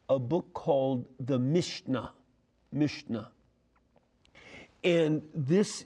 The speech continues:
is a collection of the sayings of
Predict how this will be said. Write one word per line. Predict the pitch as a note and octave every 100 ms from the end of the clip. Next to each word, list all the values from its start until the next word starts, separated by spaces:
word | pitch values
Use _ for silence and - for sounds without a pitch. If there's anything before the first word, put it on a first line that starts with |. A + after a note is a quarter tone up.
| -
is | D#3 D3+ C3
a | C#3
collection | C3+ - C#3 D3+ F3 - - E3+ F3 E3 _ - - -
of | C#3 B2+
the | C3
sayings | B2+ - - C#3+ D3 D3 C#3+ C#3 - -
of | - C3 C#3 C#3+ B2 -